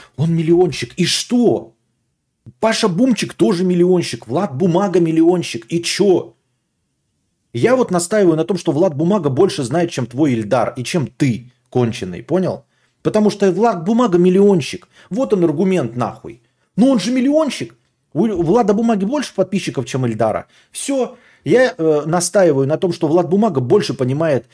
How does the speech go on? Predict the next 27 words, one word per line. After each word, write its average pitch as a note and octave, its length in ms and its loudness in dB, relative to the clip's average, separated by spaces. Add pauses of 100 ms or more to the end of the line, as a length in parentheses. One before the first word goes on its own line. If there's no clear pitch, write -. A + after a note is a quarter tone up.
(140)
чем C3+ 260 0
Ильдар B2+ 300 0
в B2 40 2
автомобилях. G#2 600 -4 (200)
Такой A#3+ 280 2
же E3+ 120 -2
пиздеж, B2 560 0
блядь, G2 220 -8
такого A3+ 280 -2
уровня. A2 320 0
Шел D4 200 -2
бы B3+ 100 -2
ты - 160 -6
нахуй A#3 580 -2 (220)
с - 80 -16
пиздешом E3+ 560 0
такого C#3+ 320 0
уровня, A2 440 0
блядь. - 160 -10 (440)
Влад C3+ 360 0
Бумага, F#3 380 2
блядь, F3+ 280 -2
у - 20 -4
него D3 200 0
больше. C3 460 -4 (380)
Еще, C#3 280 -4
блядь, G#3 300 -4